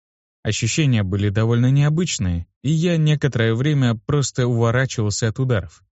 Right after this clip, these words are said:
Через минуту до меня дошло, что вся толпа смеется над моим противником, который, гоняя меня по арене, так ни разу до меня и не дотронулся. Это очень взбесило его, и он,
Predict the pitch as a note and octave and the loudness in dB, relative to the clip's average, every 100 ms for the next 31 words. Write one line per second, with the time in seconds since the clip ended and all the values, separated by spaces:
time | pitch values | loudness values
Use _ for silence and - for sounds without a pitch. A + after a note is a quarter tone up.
0 | _ _ - D#3+ D3+ D3 F3+ G#3 G3 E3+ | _ _ -4 0 2 2 2 2 0 0
1 | C3+ C3+ D3 D3+ D#3+ D3 C#3+ - F3+ D#3 | 2 4 4 4 4 2 0 0 0 0
2 | - - - D#3 - D#3+ C#3 C3+ C#3 D#3 | -4 -10 -2 -2 0 -2 0 0 2 0
3 | - D#3 D#3 D#3+ D3 B2 G#2+ G2+ A2+ A2 | 2 2 4 2 0 -2 0 2 0 2
4 | A#2+ A#2 D3 C3+ G#2+ F2+ E2 _ - B2 | 0 0 0 0 0 -2 -6 _ -4 0
5 | C3 A#2+ G#2 E2+ A#2 C3 C3 C#3 B2 G#2+ | 2 2 0 -2 0 2 4 2 2 2
6 | A2 A2+ G2+ A#2 G#2+ G#2+ C3+ C3+ E2+ - | 2 0 0 0 2 2 2 0 -2 -8
7 | _ _ _ - G3 E3+ C3+ A#2+ C#3+ C3+ | _ _ _ -4 -2 0 0 0 0 0
8 | A2 G2 G2+ A2+ B2+ B2+ B2+ B2 B2 D#3 | -4 -4 -2 -2 0 0 0 -2 -2 -2
9 | C#3+ F2+ - E2+ - _ _ _ - D#3 | -2 -4 -10 -14 -16 _ _ _ -2 0
10 | E3+ E3 D#3 E3+ D3+ C3+ C3 E3 - G3 | 2 2 2 4 4 2 2 0 0 0
11 | E3 A2+ F#2+ F2+ - _ A2+ C3 F3 C#3 | 2 2 0 -2 -6 _ -2 0 2 0
12 | F2 | -2